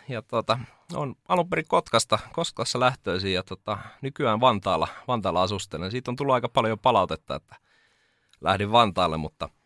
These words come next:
koitetaan nyt tehdä, tehdä tota sellainen hyvä,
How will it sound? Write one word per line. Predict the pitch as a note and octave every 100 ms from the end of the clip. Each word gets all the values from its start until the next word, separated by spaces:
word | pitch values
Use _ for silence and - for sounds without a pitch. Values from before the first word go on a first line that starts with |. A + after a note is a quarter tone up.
| _ _ _ _ -
koitetaan | A2+ G#2+ A#2+ A#2
nyt | A2+
tehdä, | A2 G2 F2+ -
tehdä | G2 F#2+
tota | - - F2 - - - - _ _ _
sellainen | - F#2 G2 F2+
hyvä, | G#2+ A2